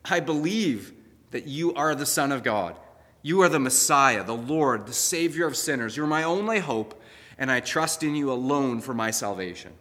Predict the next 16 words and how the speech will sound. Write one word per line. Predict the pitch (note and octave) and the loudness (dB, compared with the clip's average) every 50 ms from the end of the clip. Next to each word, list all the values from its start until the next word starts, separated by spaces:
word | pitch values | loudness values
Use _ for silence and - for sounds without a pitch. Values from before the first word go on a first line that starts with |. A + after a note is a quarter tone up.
| - _ _ _ _ _ _ _ _ _ _ _ _ - - - - | -20 _ _ _ _ _ _ _ _ _ _ _ _ -20 -20 -14 -10
And | A2+ A2+ | -6 -4
he | |
summarized | A2 - E3+ E3+ E3+ E3 D#3+ D#3+ D#3 D3 D3 | -2 2 2 2 4 4 4 4 4 4 4
that | D3+ C#3 C#3+ | 4 4 4
all | C#3+ C#3 C#3+ C#3+ C#3+ | 4 4 4 4 2
in | C#3 | 2
the | D3 C#3+ | 0 -2
phrase, | C#3+ C#3 B2+ A2 A2+ A#2 A2+ A2+ | -2 -2 0 0 0 0 -2 -4
"Jesus, | - - D3+ D3 C3+ C#3 C3+ C3 B2+ - - - - - - - | -4 -2 -2 -2 0 0 0 0 0 -2 -8 -12 -18 -20 -16 -8
remember | A#2 B2+ C3 B2 C3 C3 C#3+ D3+ E3+ F3 F3 D#3 C#3+ B2 A#2 | -2 0 0 0 2 2 2 4 4 2 2 0 0 0 0
me | G#2+ G2 F#2+ F#2 F2 D#2+ E2 - - - _ _ _ _ _ _ _ | -2 -4 -6 -8 -10 -12 -14 -18 -20 -20 _ _ _ _ _ _ _
when | - A2+ A#2 A2+ A2+ A#2 | -10 -6 -4 -4 -4 -4
you | A2+ A2 A2+ - - | -4 -4 -4 -4 -4
enter | B2 A#2+ A#2 A2+ - A2+ G#2+ F#2+ F#2 F#2 | -4 -4 -4 -6 -8 -8 -8 -8 -8 -8
your | - - G2+ G2+ F#2+ | -10 -10 -10 -10 -10
kingdom." | F#2 - - G#2+ G#2 G2+ F2+ E2+ E2 D#2 D2+ | -10 -12 -10 -10 -8 -8 -10 -12 -14 -16 -18